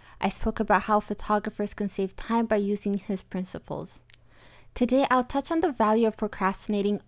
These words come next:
on purpose. Read his book to fully understand his concepts. I've just taken what I've learned in general and put it into the context for wedding photographers. So first,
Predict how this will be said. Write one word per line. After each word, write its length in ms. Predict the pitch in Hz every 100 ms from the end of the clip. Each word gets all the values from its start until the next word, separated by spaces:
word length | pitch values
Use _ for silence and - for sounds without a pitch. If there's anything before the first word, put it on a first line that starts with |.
| -
on 180 | 185
purpose. 640 | 202 - 175 - - - - - - - - - - -
Read 280 | 214 294 339
his 180 | 349 294
book 260 | 240 240
to 120 | -
fully 400 | 233 - 254 269 -
understand 500 | 214 214 - 208 208
his 160 | 208
concepts. 580 | - 190 185 - - - -
I've 160 | 220 226
just 240 | - 285
taken 300 | - 277 269
what 100 | 262
I've 200 | 254 240
learned 220 | 214 214 214
in 180 | 208 196
general 580 | 202 196 180 180 247 - -
and 160 | 208 208
put 140 | 254
it 60 | 247
into 200 | 226 -
the 120 | 214
context 520 | - - 208 220 202
for 140 | - 190
wedding 260 | 180 190
photographers. 800 | - 190 160 143 - - - - - - _ _ _ - _ -
So 180 | 240
first, 640 | 220 - - 233 285 - -